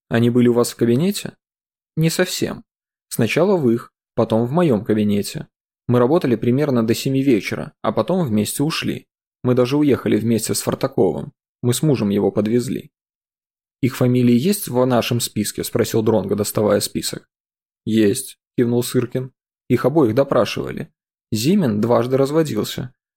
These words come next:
Так этого несчастного мучили в прокуратуре три часа. Они почему-то считали его особенно неблагонадёжным». «Специалисты», презрительно сказала Фирсова.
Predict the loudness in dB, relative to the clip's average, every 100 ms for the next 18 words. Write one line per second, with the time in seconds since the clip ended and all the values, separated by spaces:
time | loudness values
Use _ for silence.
0 | -4 0 0 2 0 0 0 0 0 0
1 | 2 2 2 0 0 0 -2 0 0 2
2 | 2 2 0 0 -2 0 -2 -4 _ _
3 | _ _ 0 2 2 0 0 0 0 0
4 | 0 0 0 0 -2 0 2 2 0 0
5 | 0 -2 0 2 0 0 0 0 -2 -8
6 | -14 -16 _ _ _ _ -16 -12 -6 0
7 | 2 2 0 -4 -10 -12 _ _ _ _
8 | _ -2 0 0 -2 0 -2 -4 -2 0
9 | 2 0 -2 -6 -6 -6 -6 -10